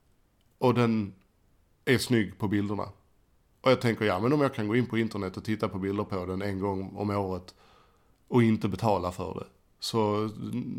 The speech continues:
ja, någonstans där har jag ju vunnit lite också. Sen har jag köpt lite grejer.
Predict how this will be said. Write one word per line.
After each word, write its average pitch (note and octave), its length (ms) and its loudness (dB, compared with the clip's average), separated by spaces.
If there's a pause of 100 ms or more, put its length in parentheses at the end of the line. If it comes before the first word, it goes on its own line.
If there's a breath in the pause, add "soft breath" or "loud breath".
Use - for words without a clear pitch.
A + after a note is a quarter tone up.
(160)
ja, D3 240 2
någonstans C3+ 480 0
där A2 120 2
har G2+ 180 0
jag G2+ 180 0
ju G2 80 -4
vunnit G2+ 340 -2
lite F#2+ 240 -6
också. G2 280 -10 (720)
Sen C#3+ 180 2
har G#2+ 100 6
jag E3+ 140 6
köpt F#3 260 0
lite G#2+ 200 -2
grejer. E3 300 2